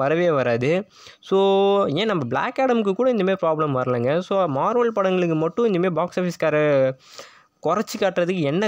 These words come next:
காரணன்றதை அந்த கம்பெனி கண்டிப்பா சொல்லியே ஆகணும். So, நம்ம நெக்ஸ்ட்ல பார்க்க போறது பார்த்தீங்கன்னா, பிரியங்கா சோப்ராவுடைய அடுத்த படம் தான். So, I think ஹாலிவுட்ல நிறைய படங்கள் நடிச்ச ஆக்டர்ஸ், இந்தியன் ஆக்டர்ஸ்னா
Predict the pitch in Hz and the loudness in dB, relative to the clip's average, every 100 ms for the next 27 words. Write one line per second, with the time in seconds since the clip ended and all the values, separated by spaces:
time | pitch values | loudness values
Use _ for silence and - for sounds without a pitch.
0 | 196 165 160 170 156 147 180 156 135 143 | 0 -2 0 -2 0 0 0 0 -2 -4
1 | 180 160 135 147 175 160 143 165 180 156 | -4 -2 -2 -2 -2 -2 0 0 0 0
2 | 117 117 156 208 - _ _ _ - - | -2 -2 -2 -6 -10 _ _ _ -20 -12
3 | - 214 208 190 190 - 277 240 208 202 | -4 0 0 0 -2 -2 -2 0 0 0
4 | 185 170 156 156 160 190 226 214 190 _ | 0 -2 -2 -2 0 0 -2 -6 -18 _
5 | - 165 190 202 175 143 160 156 151 156 | -8 -4 -2 0 -2 0 -2 0 0 2
6 | 156 135 160 147 131 127 175 196 202 151 | 0 -2 -4 -2 -2 -2 -4 -6 -6 -6
7 | 170 226 233 220 160 127 160 214 220 208 | -6 -4 -4 -2 -2 -2 -2 -2 -2 -2
8 | 190 131 131 202 233 254 254 175 170 196 | -2 -2 -2 -2 0 0 -2 -4 -2 -2
9 | 190 175 165 165 156 175 196 190 151 170 | -2 -2 -2 -4 -4 -4 -6 -4 -2 -2
10 | 185 160 135 151 190 | -2 -2 -4 -4 -2